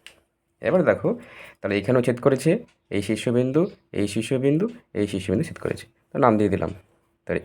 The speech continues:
এবিসি ত্রিভুজ ছিল, ঠিক আছে? এটাকে বাড়িয়ে দাও, এখানে নাম দিলাম ডি, আর এই যে পরিকেন্দ্র নাম দিলাম হচ্ছে এখানে নাম দিলাম ও, আর এইটাই আমাদের হচ্ছে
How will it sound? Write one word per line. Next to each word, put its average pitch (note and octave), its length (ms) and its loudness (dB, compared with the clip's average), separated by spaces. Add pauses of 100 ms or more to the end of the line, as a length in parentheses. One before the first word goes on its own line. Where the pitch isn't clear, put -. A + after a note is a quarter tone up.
(200)
এবিসি G2+ 760 6 (100)
ত্রিভুজ G#2 380 2 (140)
ছিল, C#3+ 180 2 (840)
ঠিক G2 160 -4
আছে? A#2 140 0 (480)
এটাকে F#2+ 220 -4 (100)
বাড়িয়ে F#2 280 6
দাও, C3 180 6 (300)
এখানে A#2 320 2
নাম G2 120 4
দিলাম D3+ 180 2 (120)
ডি, F#2 120 -4 (640)
আর F#2+ 140 -2 (180)
এই D3+ 100 2
যে D#3 100 4 (120)
পরিকেন্দ্র A#2 420 6 (200)
নাম G2 180 0
দিলাম F#2+ 200 -2
হচ্ছে F#2+ 280 -4
এখানে A2 260 2 (480)
নাম F2+ 140 -4
দিলাম C#3 180 0 (140)
ও, - 20 2 (460)
আর F#2 160 -2 (140)
এইটাই A2 240 6
আমাদের G2 280 8
হচ্ছে F#2 240 -2